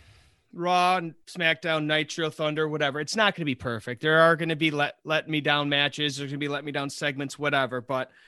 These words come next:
uh, with that, something that's not, doesn't let you down, doesn't let me down,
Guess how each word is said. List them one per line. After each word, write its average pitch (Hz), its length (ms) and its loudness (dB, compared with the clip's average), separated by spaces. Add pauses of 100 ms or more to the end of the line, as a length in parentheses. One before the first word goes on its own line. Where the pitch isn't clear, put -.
(140)
uh, 120 360 -8 (600)
with 165 220 -10
that, 220 580 2 (160)
something 285 280 -12
that's 233 200 -8
not, 185 300 0 (200)
doesn't 147 220 -4
let 110 200 -8
you 113 60 -8
down, 98 340 -6 (720)
doesn't 165 300 -2
let 143 200 -2 (100)
me 156 200 -4
down, 113 340 -10